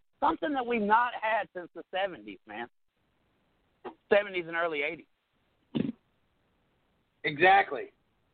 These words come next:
Speaker 2: And I think that once, and I, I've, I've heard this over and over again, once Jimmy's retired, done, done racing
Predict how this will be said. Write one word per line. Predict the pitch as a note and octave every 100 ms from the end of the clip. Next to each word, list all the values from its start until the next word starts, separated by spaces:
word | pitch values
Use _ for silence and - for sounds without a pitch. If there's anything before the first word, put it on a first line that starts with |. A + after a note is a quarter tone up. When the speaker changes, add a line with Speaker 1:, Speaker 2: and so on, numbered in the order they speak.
| _ -
Speaker 2:
And | D3+ D3+ D#3
I | D3+ D#3+ D#3+
think | - A3 G#3 -
that | F#3 F3 - _ _ _ _ _ _
once, | D#3 G3+ B3 A#3+ - - _ _ _ _ _ _ _ _ _ _ _ D3
and | C#3+ C3+
I, | D3 D3 C#3+
I've, | C#3 - -
I've | C#3 C3+
heard | B2+ F3 D#3+
this | D3+
over | E3 E3+ E3+
and |
over | E3 F3 C3+
again, | C3 B2+ C3 C3+ - _ _ _ -
once | C3+ C#3+ E3 G#3+ G3 C#3+
Jimmy's | F#3+ G#3+ G#3+ E3+
retired, | F3 F3+ F#3 G#3+ F#3+
done, | F#3 G3 F#3+ F3 - _ -
done | F#3+ G3+ F#3+
racing | G3 G#3 - E3+ E3